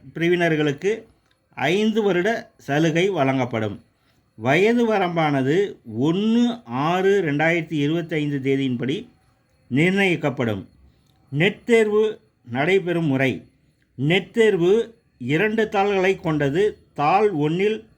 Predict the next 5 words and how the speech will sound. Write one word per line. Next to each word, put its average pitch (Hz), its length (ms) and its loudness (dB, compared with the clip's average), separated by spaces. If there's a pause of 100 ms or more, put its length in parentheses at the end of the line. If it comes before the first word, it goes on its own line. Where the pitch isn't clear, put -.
(500)
விண்ணப்பதாரரின் 196 1000 0 (200)
கற்பிக்கும் 226 720 -6
திறனை 190 600 0
பரிசோதிக்கும் 180 680 -2
வகையில் 156 480 0